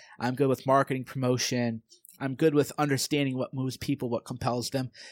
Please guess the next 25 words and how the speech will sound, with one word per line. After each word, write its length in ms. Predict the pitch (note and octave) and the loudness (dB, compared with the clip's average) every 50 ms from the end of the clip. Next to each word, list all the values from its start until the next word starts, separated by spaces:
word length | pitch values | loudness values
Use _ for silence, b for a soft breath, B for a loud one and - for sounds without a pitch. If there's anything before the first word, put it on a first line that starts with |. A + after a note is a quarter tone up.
| B B B | B B B
So 120 | - G3 | 0 2
I'm 200 | E3+ - D#3+ F3 | 2 2 2 4
world 200 | G3+ A#3 A3+ G#3+ A3 | 6 6 6 6 6
class 360 | - G#3 F#3 E3+ E3 - - | 6 8 8 8 6 4 2
at 160 | E3 D3+ - - | 2 0 2 4
what 160 | D#3+ D#3+ D3 | 4 4 4
I 140 | C3 B2 B2 | 4 2 2
do, 240 | - F3+ G#3 G#3+ | 2 4 4 6
but 160 | F3 D3+ B2+ C3 | 4 4 4 4
what 140 | D3 D3+ | 4 6
I 100 | C#3 C3 | 6 4
do 340 | B2+ - - F3+ F#3+ G3 F3 | 2 0 0 2 4 6 6
is 200 | C3 C3 B2 A2+ | 6 4 2 0
based 400 | - _ - B2+ B2+ B2 - - | 0 _ 2 2 4 2 2 0
on, 240 | C#3 B2 A2+ A2+ A2+ | 0 0 -2 -2 -4
you 100 | B2+ B2+ | -4 -4
know, 120 | A2 G#2+ | -4 -4
that 180 | G#2 A2+ - - | -4 -6 -4 0
whole 160 | C3+ D#3 C#3 | 0 0 2
talent 340 | - - D#3 D3+ D3+ B2+ - | 4 4 4 4 4 2 0
stack 300 | - - C3 B2 C3 - | 0 0 0 0 0 -2
thing 180 | C3+ B2+ B2 A2+ | -4 -6 -4 -6
Scott 300 | - - - B2 C3 C3 | -6 -2 -2 0 2 2
Adams 280 | B2+ B2 A#2+ A#2+ - | 2 2 0 -2 -6
calls, 480 | - - - A2+ A2 A2 A2+ A2+ A2 | -4 0 0 2 2 2 0 -2 -4